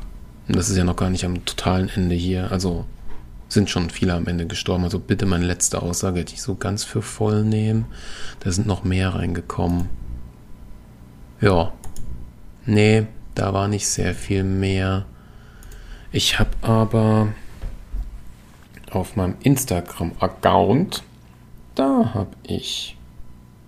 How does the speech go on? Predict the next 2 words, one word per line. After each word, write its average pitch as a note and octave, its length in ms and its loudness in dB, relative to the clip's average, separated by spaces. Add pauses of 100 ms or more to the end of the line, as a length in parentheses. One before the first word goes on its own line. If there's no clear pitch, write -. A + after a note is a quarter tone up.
(260)
Degrid A#2+ 720 4 (880)
Otage. A#2 800 0